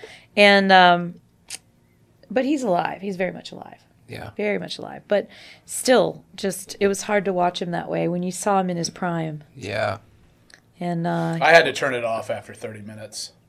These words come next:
Speaker 3: the documentary. I just, I was just like, "I can't do this
Speaker 1: it
Speaker 3: right now."
Speaker 1: was hard, yeah.
Speaker 2: It was heavy, huh?
Speaker 3: Mm-hmm.
Speaker 1: It, it, it, it didn't intend to be, but it was.
Speaker 3: Yeah.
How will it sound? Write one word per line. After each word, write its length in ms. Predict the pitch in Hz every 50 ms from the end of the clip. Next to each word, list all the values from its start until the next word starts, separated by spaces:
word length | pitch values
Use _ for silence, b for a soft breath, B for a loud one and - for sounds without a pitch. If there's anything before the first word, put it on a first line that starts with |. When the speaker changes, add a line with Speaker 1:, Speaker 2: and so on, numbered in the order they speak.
| _ _ _ _ _ _ -
Speaker 3:
the 80 | 110 107
documentary. 680 | 107 113 107 104 127 110 113 113 113 117 120 117 117 _ _ _ _ _ _ _ _ _ _ _ _ _ - - - _ _ _ _ _ _ _ _ _ _ -
I 100 | 117 123 120
just, 200 | 113 110 - 127
I 120 | 117 117
was 80 | 113 110
just 120 | - - -
like, 200 | 107 101 101 101
"I 80 | 101
can't 260 | 104 - 117 98 - -
do 140 | 92 92
this 100 | - - -
Speaker 1:
it 100 | 196 202
Speaker 3:
right 100 | 190 190
now." 200 | 190 190 170 - -
Speaker 1:
was 180 | 190 196 - -
hard, 400 | - 180 175 175 170 165 - - _ _ _
yeah. 240 | - 170 85 87 82 -
Speaker 2:
It 100 | 107 131
was 120 | 131 120
heavy, 400 | 110 113 113 127 123 143 123 95
huh? 240 | 90 104 110 123 135 - -
Speaker 3:
Mm-hmm. 380 | 101 107 117 120 123 120 135 131
Speaker 1:
It, 180 | - - - - _ _ _ _ -
it, 120 | 214 220 -
it, 260 | 214 208 214 220 214 -
it 140 | 226 220 220
didn't 240 | - 262 247 247 226
intend 440 | 208 190 180 - 202 196 190 190 190
to 80 | 214
be, 160 | 196 220 214 214
but 160 | 185 190 175
it 100 | 170 151
was. 480 | 156 160 165 160 156 - - - - _ 98
Speaker 3:
Yeah. 320 | 98 92 90 87 87